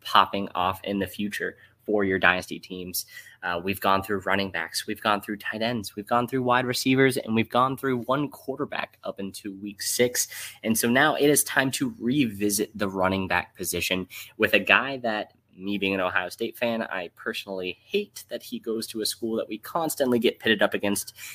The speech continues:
and constantly have a hard time with in Notre Dame. But I am talking none other than Mister Audric Estim, the running back from the University of Notre Dame. For those of you that are not familiar with Mister Audric,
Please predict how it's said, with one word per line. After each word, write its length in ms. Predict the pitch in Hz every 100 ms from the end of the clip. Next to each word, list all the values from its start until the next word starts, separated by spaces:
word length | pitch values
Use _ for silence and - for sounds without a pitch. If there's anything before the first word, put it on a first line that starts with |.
| - 123
and 240 | 120 113
constantly 480 | 104 104 - 101 98
have 100 | 95
a 60 |
hard 260 | 87 95 95
time 260 | 110 131 120
with 160 | 107 -
in 120 | 95
Notre 220 | 95 95
Dame. 340 | 92 117 117 - - - -
But 260 | 123 135 -
I 140 | 127 123
am 180 | 131 117
talking 500 | - 107 - 113 - 104
none 260 | 104 113
other 320 | 113 98 95 95
than 160 | 98
Mister 320 | 101 - - -
Audric 460 | 87 92 101 - - _
Estim, 500 | 92 - - 87 90
the 80 | 82
running 260 | 98 110 113
back 220 | 107 -
from 140 | 110
the 60 | 92
University 840 | 95 113 123 104 101 - 101 95
of 180 | - 92
Notre 440 | 92 87 87 87 80
Dame. 380 | - 58 60 - _ - - -
For 120 | 104
those 180 | 113 147
of 80 | 196
you 120 | 202
that 100 | 147
are 100 | 120
not 300 | 104 104 -
familiar 380 | 123 101 90 87
with 180 | 92 85
Mister 260 | 90 - -
Audric, 600 | 85 85 90 110 175 -